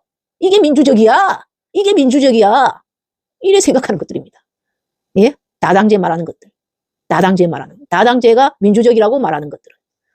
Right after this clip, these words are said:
민주적입니까? 국민들 선택을 겁내는 것들이 민주적입니까? 민주적이에요? 민주적이라 할 수 있어요?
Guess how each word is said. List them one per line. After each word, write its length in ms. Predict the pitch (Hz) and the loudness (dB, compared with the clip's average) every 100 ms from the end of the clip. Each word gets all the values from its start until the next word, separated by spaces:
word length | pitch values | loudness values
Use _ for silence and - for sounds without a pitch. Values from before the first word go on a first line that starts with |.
| _ _ - | _ _ -2
민주적입니까? 600 | 208 262 370 359 190 381 - _ _ _ | 2 2 2 2 0 -8 -18 _ _ _
국민들 360 | - 415 440 320 | 0 2 2 2
선택을 460 | 285 233 - 262 254 | 0 -2 0 0 0
겁내는 420 | 285 302 294 233 | 0 0 0 0
것들이 360 | 196 190 185 - _ - | -2 -6 -10 -14 _ -2
민주적입니까? 680 | 208 208 330 285 165 - - _ _ _ _ _ | 2 4 2 0 -4 -8 -14 _ _ _ _ _
민주적이에요? 680 | 202 240 320 294 214 175 415 _ _ _ _ _ _ _ _ _ _ _ _ _ _ _ _ _ _ _ _ _ _ _ _ - | 0 2 2 2 2 0 -2 _ _ _ _ _ _ _ _ _ _ _ _ _ _ _ _ _ _ _ _ _ _ _ _ 0
민주적이라 380 | 294 381 349 294 | 2 4 2 2
할 80 | |
수 80 | 359 | -2
있어요? 220 | 247 247 | -2 -4